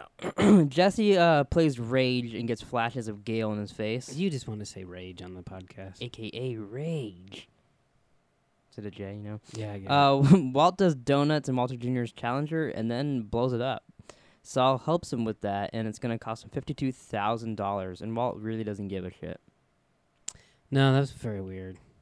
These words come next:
Speaker 1: Yeah, that, sometimes he does things like that that I'm like, "I don't know how you came to that conclusion to do that."
Speaker 2: He just, like, has to burn off steam or something. It's just
Speaker 1: I
Speaker 2: like
Speaker 1: guess, yeah, why can't he just go do, like, heroin or something?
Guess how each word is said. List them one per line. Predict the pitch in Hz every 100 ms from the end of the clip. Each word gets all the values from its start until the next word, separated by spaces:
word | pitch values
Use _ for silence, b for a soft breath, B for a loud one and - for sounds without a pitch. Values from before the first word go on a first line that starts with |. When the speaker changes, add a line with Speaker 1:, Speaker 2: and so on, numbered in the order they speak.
| _ -
Speaker 1:
Yeah, | 131 127
that, | 123 -
sometimes | - 190 220 269 254
he | 175
does | 151 143
things | - 135
like | 117 104
that | 98
that | 107
I'm | 113
like, | 104
"I | 107 143
don't | 131 104
know | 98 95 98 98
how | 110 113
you | 107
came | 101 98
to | 98
that | 92
conclusion | 98 92 95 95
to | 90
do | 92 90
that." | 90 - _ _ _ _ _ _ -
Speaker 2:
He | - 113
just, | 135 127 -
like, | 101 - _ _ _ -
has | 120 117 -
to | 101
burn | 101 104 110
off | 104 82
steam | - 101 113 98
or | 92
something. | - 90 - 185
It's | 185
just | 98 -
Speaker 1:
I | 127
Speaker 2:
like | 127
Speaker 1:
guess, | 131 127
yeah, | 107
why | 135
can't | 160 151
he |
just | 143 131
go | 139
do, | 131 131
like, | 110
heroin | - 127 117 92
or |
something? | 92 92 92 90